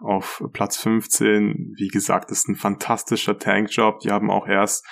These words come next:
im Sommer übernommen, das Front Office der Pelicans. Und die haben einen super Move gemacht. Viele Vets weggetradet, junge Spieler reingeholt, aber vor allem auch Picks. Die haben gefühlt vierhundert Picks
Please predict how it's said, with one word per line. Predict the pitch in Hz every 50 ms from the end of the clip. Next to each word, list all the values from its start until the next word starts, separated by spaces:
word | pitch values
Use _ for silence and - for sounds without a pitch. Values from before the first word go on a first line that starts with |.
| - - - - - - - -
im | 101 104
Sommer | 101 101 104 104 110 110 104
übernommen, | 101 101 104 101 101 98 101 107 113 117 117 120 _ -
das | - 139 -
Front | - - 110 107 101
Office | 104 - - 107 -
der | - -
Pelicans. | - - 110 104 107 104 - - 107 104 104 104 - - - - - - - - - - - - - - - -
Und | - 101 98 98 95 95 -
die | 98
haben | 104 117
einen | 117 107
super | 139 147 139 131
Move | 113 123 147 143 -
gemacht. | - 101 98 104 113 - - - - -
Viele | - - - - - - 127 123 113 113 110 110 110 104 - - - - _ _ - 135 110 107
Vets | 104 107 117 - - - - -
weggetradet, | 113 110 107 - 110 101 - - 113 107 107 110 107 104 107
junge | 110 113 113 107
Spieler | - - - 113 110 104
reingeholt, | 104 101 104 107 104 101 - 113 110 104
aber | 104 104 104
vor | - - 117
allem | 127 117
auch | - - -
Picks. | - 127 123 123 - - -
Die | 107 107
haben | 107 107 104
gefühlt | 104 101 - - 113 110 107 104
vierhundert | - - - 123 117 117 113 107 - -
Picks | - 127 127 - - - -